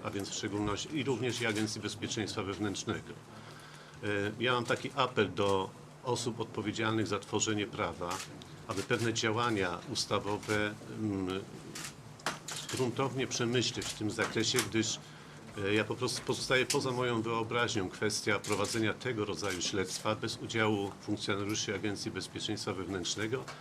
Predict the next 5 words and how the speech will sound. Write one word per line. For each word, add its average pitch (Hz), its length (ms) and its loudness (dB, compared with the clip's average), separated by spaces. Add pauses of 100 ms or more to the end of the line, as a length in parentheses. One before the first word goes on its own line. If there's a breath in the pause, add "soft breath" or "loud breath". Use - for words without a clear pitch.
(400 loud breath)
i 110 60 -4
funkcjonariuszy, 110 640 2
którzy, 110 360 0 (600)
mm, 104 140 -2
są 117 260 2